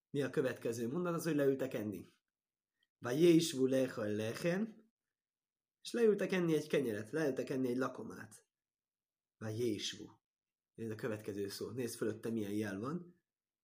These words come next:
Egy ilyen zarká. Zarká, az úgy van jelölve, mint egy kígyó.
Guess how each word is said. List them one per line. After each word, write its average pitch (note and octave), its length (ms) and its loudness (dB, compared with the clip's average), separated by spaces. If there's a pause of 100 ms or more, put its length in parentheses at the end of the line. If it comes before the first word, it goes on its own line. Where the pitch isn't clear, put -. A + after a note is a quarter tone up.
(120)
Egy C3 160 -8
ilyen C3+ 220 -2
zarká. C3+ 600 -6 (640)
Zarká, G#3 720 -4 (640)
az A#2 120 -12
úgy A#2+ 160 -4
van G#2+ 120 -4
jelölve, D3 720 -4 (280)
mint C#3+ 140 -10
egy F3 80 -8
kígyó. C3 600 -2